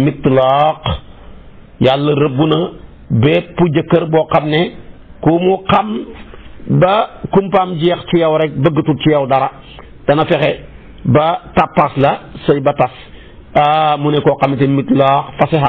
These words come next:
kon la. Boo ko seetee ñi ngi koy limal, lim am ci ay soxna yum fase, kenn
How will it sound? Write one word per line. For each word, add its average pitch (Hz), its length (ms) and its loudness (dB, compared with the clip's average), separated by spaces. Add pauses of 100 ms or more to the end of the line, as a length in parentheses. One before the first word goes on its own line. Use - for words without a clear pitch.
(100)
kon 123 180 0
la. 110 120 0 (380)
Boo 139 140 2
ko 147 140 0
seetee 135 340 0
ñi 139 120 0
ngi 135 80 0
koy 139 140 2
limal, 127 340 0 (240)
lim 147 220 2
am 151 160 0
ci 156 120 0
ay 139 220 0
soxna 135 220 0
yum 131 160 0
fase, 123 340 0 (320)
kenn 143 340 2